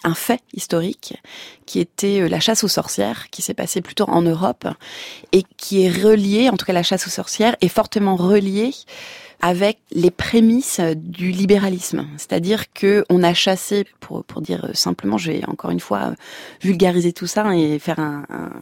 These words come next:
un résumé. Donc on a chassé, euh, des femmes, euh, de leur terre pour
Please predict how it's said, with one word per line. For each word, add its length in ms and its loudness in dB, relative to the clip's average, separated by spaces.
un 40 -6
résumé. 420 -4
Donc 180 -4
on 80 4
a 120 6
chassé, 840 0
euh, 200 0
des 160 0
femmes, 520 0
euh, 100 6
de 120 6
leur 240 4
terre 240 0
pour 420 4